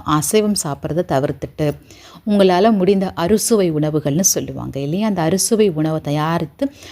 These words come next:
அந்த அறுசுவை உணவை எடுத்துக்கோங்க. ஏன்னா, வாழ்க்கை அப்படின்னா நமக்கு எல்லா விதமான இ-, நல்ல ஒரு, அ, இன்பங்கள் இதெல்லாம் இருக்கணும், அதோடு சேர்த்து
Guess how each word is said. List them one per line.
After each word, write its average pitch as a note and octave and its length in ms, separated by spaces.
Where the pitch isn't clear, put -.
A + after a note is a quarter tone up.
அந்த A3 220
அறுசுவை A3 360
உணவை E3+ 400
எடுத்துக்கோங்க. D3+ 420
ஏன்னா, F3 220
வாழ்க்கை E3+ 540
அப்படின்னா D#3 240
நமக்கு F3 460
எல்லா F3 260
விதமான F#3 520
இ-, - 160
நல்ல F#3 280
ஒரு, E3+ 240
அ, F#3 100
இன்பங்கள் G3 600
இதெல்லாம் E3+ 360
இருக்கணும், E3 360
அதோடு E3+ 320
சேர்த்து F3 600